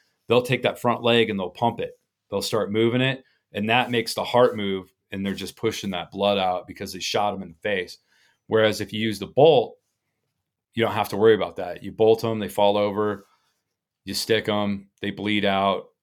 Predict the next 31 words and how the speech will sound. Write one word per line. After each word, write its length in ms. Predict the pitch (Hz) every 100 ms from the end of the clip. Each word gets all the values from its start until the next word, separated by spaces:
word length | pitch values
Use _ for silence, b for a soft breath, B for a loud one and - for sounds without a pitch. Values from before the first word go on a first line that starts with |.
| _ _ _
And 140 | 110 110
I 80 |
like 220 | 120 120 -
the 80 |
bolt 340 | 107 110 101 -
too, 640 | - 147 131 113 107 104 -
especially 480 | 98 - 113 - 104
for, 160 | 101
like, 240 | 101 95 92
a 100 | 92
boucherie, 640 | 98 117 - 101 110 113
a 60 | 101
pig 240 | 110 98
picking 300 | 117 110 123
thing. 420 | 117 131 131 127 _ _ _ _ _ _ _ _ _ _ _ _ _ -
You 140 | 113
can 160 | 120 117
collect 340 | - 113 117
the 80 | 110
blood 380 | 104 113 123 107
and 120 | 101
make 200 | 101 101
the 60 | 87
blood 280 | 104 110
sausage, 580 | - 95 90 - 95 -
right? 380 | - 101 107 110 - _ _ _
Whereas 240 | - 104 98
if 80 |
I 80 | 107
shoot 340 | - - 151 135
it 260 | 110 -